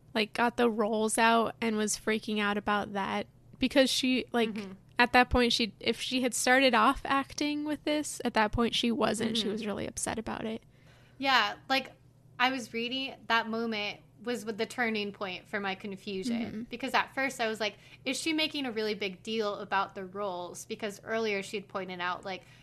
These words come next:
Speaker 2: Donna Reed didn't just make dinner for her family in that episode. She made, like, a really extensive dinner and, like, two desserts and all this stuff that's pointing out, like, the labor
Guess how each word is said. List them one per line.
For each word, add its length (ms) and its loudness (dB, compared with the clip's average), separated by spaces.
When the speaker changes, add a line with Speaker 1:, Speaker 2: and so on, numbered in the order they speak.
Speaker 2:
Donna 300 2
Reed 220 2
didn't 260 -4
just 420 -2
make 440 -4
dinner 400 -4
for 180 -6
her 160 -4
family 440 -6
in 80 -8
that 200 -4
episode. 540 -12
She 140 -4
made, 280 -2
like, 200 -4
a 60 -6
really 320 -4
extensive 600 4
dinner 200 -2
and, 400 0
like, 200 -4
two 220 2
desserts 580 -2
and 100 -4
all 140 8
this 200 -2
stuff 480 -2
that's 240 -4
pointing 360 -4
out, 220 -4
like, 260 -8
the 100 -2
labor 580 -2